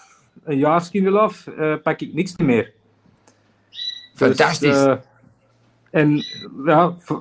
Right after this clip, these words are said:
Speaker 1: twee weken geleden zeker, dan hebben we hier onze medicamentenschaaf is helemaal leeggehaald. Eh,
Speaker 2: <laughs>
Speaker 1: buiten een dafalgan dat we waarschijnlijk ook niet gebruiken, zit daar niks meer in. Eh,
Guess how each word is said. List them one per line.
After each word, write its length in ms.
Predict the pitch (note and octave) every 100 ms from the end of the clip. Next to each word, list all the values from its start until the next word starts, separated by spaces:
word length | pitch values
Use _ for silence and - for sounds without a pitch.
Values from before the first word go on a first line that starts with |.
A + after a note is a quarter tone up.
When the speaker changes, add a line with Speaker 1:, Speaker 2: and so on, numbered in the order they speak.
| -
Speaker 1:
twee 200 | G3+ F#3+
weken 220 | G3 G3
geleden 280 | E3 G3 A3+
zeker, 280 | A#3+ C4 C#4
dan 120 | A3
hebben 180 | G3+ F#3
we 60 | E3+
hier 160 | F3+
onze 420 | F#3 E3+ D#3+ E3 -
medicamentenschaaf 1300 | C#3+ D#3 D#3 C#3+ D3 D#3+ G#3+ G#3+ - - G#3+ G3+ G3
is 200 | F3 -
helemaal 480 | D3 G3 F#3 D#3 C3
leeggehaald. 760 | E3+ F#3+ D#3+ D#3+ A3+ C4 - _ _ _ _ _
Eh, 580 | - D3 D3 D3 C#3+ C#3+ - - -
Speaker 2:
<laughs> 280 | - - -
Speaker 1:
buiten 640 | C#3 D#3+ F3 F#3 F3+ - D3+
een 240 | D3+ C#3
dafalgan 840 | C#3+ D#3+ F#3 D#3+ C3 E3 F3+ E3+ -
dat 280 | - B2+ C#3
we 100 | D3+
waarschijnlijk 520 | C#3+ C#3+ F3 E3 D#3
ook 140 | F3+ -
niet 160 | D#3
gebruiken, 760 | F3 E3+ C#3+ E3 F#3 F3+ D#3+ A#2+
zit 140 | C#3+
daar 140 | - -
niks 180 | E3+ -
meer 260 | E3+ C#3+
in. 180 | E3 D4+ _ - - - - _ - _
Eh, 720 | - D3 D3+ D3+ D3 C#3+ C#3+